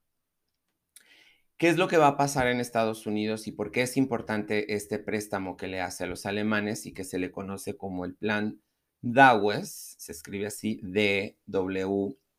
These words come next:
perdón, D A W E S o Dawes se debe de pronunciar. Ahí discúlpenme mis pocos conocimientos respecto de esa palabra.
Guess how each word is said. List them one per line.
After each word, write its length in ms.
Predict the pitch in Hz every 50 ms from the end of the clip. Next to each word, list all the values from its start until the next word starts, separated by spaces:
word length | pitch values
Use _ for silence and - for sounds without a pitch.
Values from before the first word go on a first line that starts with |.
| _ _ _ _ _ _ -
perdón, 360 | 110 98 101 104 104 104 95
D 320 | 113 120 120 123 123 - -
A 200 | 120 117 117 110
W 500 | 107 113 98 98 101 98 98 104 104 -
E 220 | 110 110 104 - -
S 440 | - 113 104 101 - - 107 107 -
o 240 | 101 98 92 85 85
Dawes 400 | 98 107 101 95 95 110 110 -
se 140 | - 87 85
debe 200 | 98 101 98 101
de 100 | 101 101
pronunciar. 720 | - - 98 104 107 113 110 - - 113 117 - - - _
Ahí 220 | - - 107 95 98
discúlpenme 760 | - 104 - - - 104 95 - 101 98 98 95 92 92 - -
mis 480 | 98 98 95 92 92 95 - - - _ _
pocos 320 | 107 104 - 104 104 -
conocimientos 920 | - - 98 92 - - - 98 98 98 95 92 - 90 87 - - _ _ _ _ _ _ _ _ _
respecto 420 | 117 110 - 107 104 - - 107
de 120 | 107 104 104
esa 220 | 98 - 104 -
palabra. 500 | 131 127 127 120 113 113 139 - -